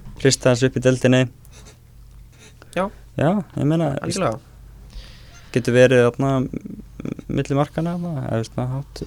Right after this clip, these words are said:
Speaker 1: hátt uppi.
Speaker 2: Mm. Mm.
Speaker 1: Og það verður bara gaman. Mér finnst reyndar, sko, hmm, fyrir utan Pukki og kannski Cantwell þá, og Buendia,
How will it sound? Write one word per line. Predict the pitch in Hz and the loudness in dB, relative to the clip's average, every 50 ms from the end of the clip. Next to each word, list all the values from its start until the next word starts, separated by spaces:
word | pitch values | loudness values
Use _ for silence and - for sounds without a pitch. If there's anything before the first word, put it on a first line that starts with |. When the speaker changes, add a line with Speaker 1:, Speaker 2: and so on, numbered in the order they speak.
| - - | -12 -6
Speaker 1:
hátt | - 143 143 139 - 156 | -6 -4 -4 -4 -4 -6
uppi. | 151 - - 151 | -4 -2 -2 -4
Speaker 2:
Mm. | 135 147 147 - - - - - - - - - - - - - - - - - - - - 143 | -4 -4 -8 -12 -14 -14 -14 -14 -14 -16 -16 -18 -18 -20 -20 -20 -20 -20 -20 -20 -20 -12 -6 -4
Mm. | 143 165 196 240 - - - - - - - - - - - - - - - - - - - - - - | -2 -2 -2 -6 -10 -12 -14 -14 -14 -16 -16 -16 -16 -16 -18 -20 -20 -18 -18 -16 -16 -16 -16 -14 -14 -6
Speaker 1:
Og | 127 | -4
það | 127 127 | -2 -2
verður | 131 139 123 | 0 0 0
bara | 139 139 - | -2 0 0
gaman. | 143 143 170 - - - | 0 0 0 0 -4 -4
Mér | - - 120 123 | -2 0 2 4
finnst | 127 123 - | 4 2 2
reyndar, | - 135 131 123 135 120 117 | 2 2 4 4 4 4 4
sko, | - - - 120 120 - - - - - | 0 0 2 2 2 2 -2 -8 -16 -8
hmm, | - 135 123 117 113 107 101 95 98 104 104 - - - - - - - - - - - - - - - - - - - - - - - - - | -4 0 2 2 4 4 2 0 -2 -4 -8 -16 -20 -20 -20 -20 -20 -20 -20 -20 -20 -20 -20 -20 -20 -20 -20 -20 -20 -20 -20 -20 -20 -20 -12 -4
fyrir | - 131 135 139 | 2 4 4 4
utan | 139 - 160 151 | 6 4 2 2
Pukki | - - 151 156 151 - - - - 165 160 160 156 147 | 4 4 4 4 4 0 -6 -2 0 2 4 4 4 4
og | 135 123 | 4 2
kannski | - 139 - - 127 | 0 -4 -4 -4 -6
Cantwell | - - - 147 151 - - - - - 147 139 - | -2 -2 -2 -2 -2 -4 -10 -6 -2 -2 0 0 0
þá, | - 120 117 | -2 -2 -2
og | - - - - - - - - - - - - - - - 123 | -2 -4 -8 -10 -12 -12 -12 -14 -18 -18 -16 -16 -14 -12 -12 -4
Buendia, | - 131 131 127 123 - - 123 127 147 156 160 156 | 0 2 2 2 2 2 2 2 4 4 4 4 2